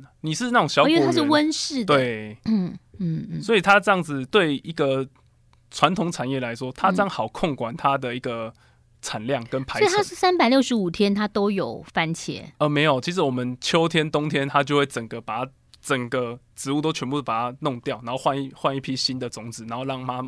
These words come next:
Speaker 1: 重-，重新长。
Speaker 2: 哦。
Speaker 1: 所以我们有，我们也有参与过，就是秋天跟冬天在，在收尾的工作。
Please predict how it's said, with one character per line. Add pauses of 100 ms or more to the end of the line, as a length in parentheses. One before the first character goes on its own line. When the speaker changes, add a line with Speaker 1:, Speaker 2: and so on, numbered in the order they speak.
Speaker 1:
重-，
重
新
长。 (200)
Speaker 2:
哦。
Speaker 1:
所
以
我
们
有，
我
们
也
有
参
与
过，
就
是 (380)
秋
天
跟
冬
天
在， (440)
在
收
尾
的
工
作。